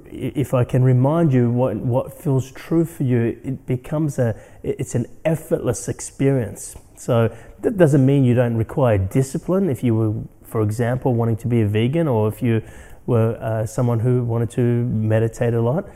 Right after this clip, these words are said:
yes, that requires discipline, but the effortlessness of it, if you like, if that's a word, um, the effortless experience when you, when you're doing something that's true for you is like your, your soul is free, your soul is soaring.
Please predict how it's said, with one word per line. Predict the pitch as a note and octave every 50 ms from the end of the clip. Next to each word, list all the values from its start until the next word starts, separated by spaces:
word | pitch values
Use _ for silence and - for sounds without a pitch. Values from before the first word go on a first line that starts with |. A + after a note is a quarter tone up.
| - - - -
yes, | - E3+ F#3+ A3+ A#3 F3 B2+ - -
that | - C3+ A#2+ G#2+
requires | B2 B2 - - - C#3+ C3 A#2+ A#2 G#2+ - - - -
discipline, | - G3 F#3+ G3 - C#3+ - - A#2+ A2 G#2+ G#2+ G#2 G#2 A#2
but | A#2+ A#2 G#2+ - - F2+ F2+ D3
the | B2+ B2+ A#2+ A#2+ C3 -
effortlessness | - F#3 F#3 F#3 - E3 C3+ - B2+ C3 - - - C3 A#2 G2+ - -
of | - A#2+ A#2 A#2
it, | A#2 A2 A2+ - -
if | - C3+ G#2 - -
you | A#2+ A2
like, | G#2+ G#2+ A2+ A#2 -
if | G#2 G2+
that's | - G#2 G#2 - -
a | G#2+
word, | G#2 G#2+ A2 G#2+ G#2+ B2 D3+ - - - - - - - - - - - -
um, | C3 B2 A#2 A#2 B2
the | A#2+ D3 - -
effortless | - F#3+ F#3 - F#3 - - C#3+ B2 -
experience | - B2+ - - - - F#3+ G3+ G#3+ G#3 D#3 A#2 G2+ - - - -
when | - C#3 A#2+ B2 A#2+
you, | A#2+ C3
when | - D3 B2+ B2
you're | B2 A#2+
doing | A2 C3 C3 B2+ A2
something | - - A#2 - A#2+
that's | G#2+ - -
true | - - - F#3 F3+
for | F3 - D#3
you | B2+ A#2
is | A2+ A2+ G#2+ A2
like | A#2+ A#2 A2 -
your, | C3 C3 C3+
your | - C3+ C3 A#2 G#2
soul | - - - - - F#3 G3 F#3+ D#3+ C#3+
is | C3+ - -
free, | - - - - - - C#3+ D3+ D3 B2 A2
your | G2+ A2 G#2+ G#2
soul | - - - - - D3+ C#3+ D#3+ D#3 D3
is | C3 A2 F#2 -
soaring. | - - - - - - - - A#2+ A2+ A2+ A2+ A2 F#2+ F2